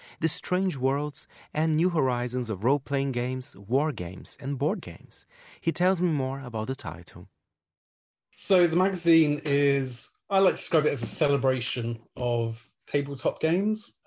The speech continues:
Speaker 2: um, mainly role-playing games, but also we dip into board games, war games, all those kind of things that have been around for forty, fifty years and currently going through a, an incredible,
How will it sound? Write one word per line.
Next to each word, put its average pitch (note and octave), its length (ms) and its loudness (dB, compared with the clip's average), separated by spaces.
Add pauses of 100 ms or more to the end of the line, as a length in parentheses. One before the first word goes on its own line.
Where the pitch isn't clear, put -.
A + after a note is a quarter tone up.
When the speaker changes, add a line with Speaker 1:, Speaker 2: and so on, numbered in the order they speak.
Speaker 2:
um, A2+ 380 -2
mainly A#2+ 640 0
role-playing C#3+ 460 2
games, C#3 560 2
but - 260 -8 (440)
also F3 300 2
we C3 300 -2 (320)
dip B2+ 220 -2
into C3 260 0
board C3+ 300 0
games, C3+ 680 0
war B2+ 240 0
games, A#2+ 840 -2
all F3+ 120 6
those D#3 200 4
kind C#3+ 200 2
of B2+ 100 -2
things B2+ 500 0
that B2 240 -4 (400)
have C#3+ 260 -4
been C3 540 2 (300)
around D3+ 420 2
for C#3 220 2 (640)
forty, D3+ 260 -4
fifty C3 320 -4
years E3 500 4
and B2 380 0 (340)
currently D#3+ 540 4
going C#3 320 4
through C3 520 0
a, D3+ 60 -4
an C3 120 0
incredible, C3 1000 0